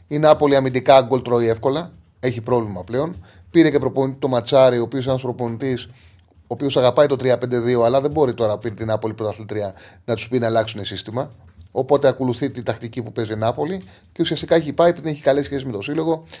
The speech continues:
να βγει λίγο η οξύτητα που υπάρχει με τον Γκαρ-, με τον, ε,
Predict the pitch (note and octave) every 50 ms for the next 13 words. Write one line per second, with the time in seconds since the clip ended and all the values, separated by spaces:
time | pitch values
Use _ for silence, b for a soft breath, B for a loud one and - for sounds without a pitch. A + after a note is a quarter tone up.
0 | B B B - B2 B2 A#2 A#2 B2+ C#3 C3+ C3 C3+ C3 B2+ B2 A#2+ A2+ G#2+ A2
1 | - C3 A#2 A2 F#2+ A2+ G#2+ A2 G#2+ A2+ A#2+ A2+ G#2+ A2 G#2+ G2 G2 G2+ F#2 G2+
2 | G2+ F#2 - G2+ G2 G#2 G#2 G#2 G2+ G#2 G2+ G2 G2+ G2